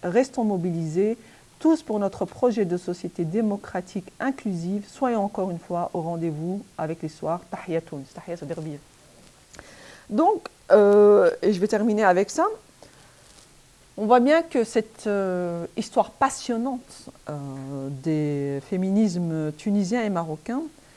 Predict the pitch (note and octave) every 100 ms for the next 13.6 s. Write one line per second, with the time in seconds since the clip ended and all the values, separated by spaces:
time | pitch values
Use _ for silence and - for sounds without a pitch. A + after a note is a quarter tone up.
0 | - - F#3 G3+ B3 C4+ F4+ - B3 A3+
1 | A#3+ A#3+ A#3 C4+ C#4+ C#4 - G3 F3+ -
2 | E3+ F3 - - _ _ _ _ - -
3 | F#3 F3 F#3+ G3+ G#3 D4 D#4+ - F#3 E3+
4 | E3+ F3+ F#3+ F3+ - A#3+ G#3+ G3 G3 G3
5 | - B3 A#3+ A3+ G#3+ G3+ G#3 - G3+ F#3
6 | F#3 - - D#3+ F#3 F#3 G#3+ G3 E3+ G3+
7 | B3 - - - - - _ - F#3 F3+
8 | F3 F3 - - D#3 D#3 G#3 - A3+ D4
9 | C4 - B3 - - C#4+ E4+ - - _
10 | _ _ _ _ _ - _ - F4 F4
11 | C#4+ C#4 B3+ A#3 A3+ A#3 D4 F4 - _
12 | _ _ - A#3+ C4+ C4 D#4+ E4+ A3 A#3+
13 | A3+ D#4 A#3+ - G3